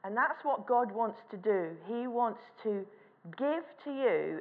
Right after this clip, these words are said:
everything that you need for today. Put it in your hand. But notice it's part of the prayer. "Give us this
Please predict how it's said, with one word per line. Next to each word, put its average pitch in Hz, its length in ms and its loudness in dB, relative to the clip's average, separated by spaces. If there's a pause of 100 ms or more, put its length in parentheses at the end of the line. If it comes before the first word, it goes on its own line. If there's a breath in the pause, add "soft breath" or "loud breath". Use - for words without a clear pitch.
everything 254 720 2
that 208 180 -2
you 233 260 -4
need 202 560 -4 (520 loud breath)
for 202 240 4 (120)
today. 175 460 2 (1200 loud breath)
Put 339 200 0 (100)
it 190 200 4 (100)
in 202 200 -6
your 196 220 -4
hand. 170 680 -4 (680 loud breath)
But - 120 -6
notice 269 540 4
it's 226 260 -2
part 262 320 6
of 220 180 4 (140)
the 202 60 -6
prayer. 180 680 -2 (640 loud breath)
"Give 262 300 0
us 160 260 -2 (720 soft breath)
this 180 140 -6